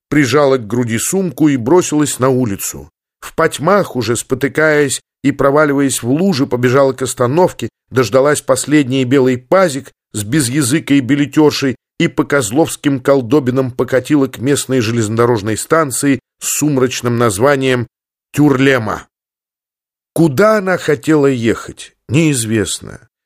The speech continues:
Ей ехать-то было и некуда, и не к кому. На весь перрон горело три фонаря,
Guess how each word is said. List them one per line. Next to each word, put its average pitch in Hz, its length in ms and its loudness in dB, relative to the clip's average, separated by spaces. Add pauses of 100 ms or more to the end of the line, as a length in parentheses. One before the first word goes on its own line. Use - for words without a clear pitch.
Ей 180 280 0
ехать-то 180 560 -2
было 143 320 2
и 143 160 2
некуда, 143 560 0
и 131 220 -2
не 131 280 0
к - 180 -12
кому. 71 440 -8 (560)
На 127 140 2
весь 151 260 0
перрон 151 400 2
горело 127 340 0
три 139 220 -2
фонаря, 143 500 0